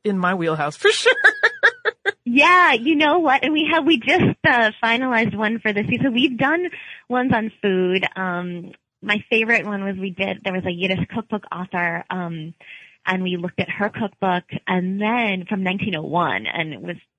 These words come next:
Speaker 2: uh, we cooked some of the recipes from that as well. But there's one coming up this season on June third, in which we have an, a cookbook that's been newly translated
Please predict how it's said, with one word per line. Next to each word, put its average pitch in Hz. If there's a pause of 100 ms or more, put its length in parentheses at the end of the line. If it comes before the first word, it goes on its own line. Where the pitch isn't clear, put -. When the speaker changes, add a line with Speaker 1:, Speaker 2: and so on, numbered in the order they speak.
(120)
Speaker 2:
uh, -
we 170 (300)
cooked -
some 190
of -
the 170
recipes 156 (100)
from 175
that 170
as 170
well. 180 (280)
But 202
there's 208
one 277 (200)
coming 214
up 202
this 190 (180)
season 185 (460)
on 180
June 202
third, 185
in 185
which 185 (260)
we 190
have 180 (120)
an, 180
a 180 (260)
cookbook 240
that's -
been 180
newly 214
translated 190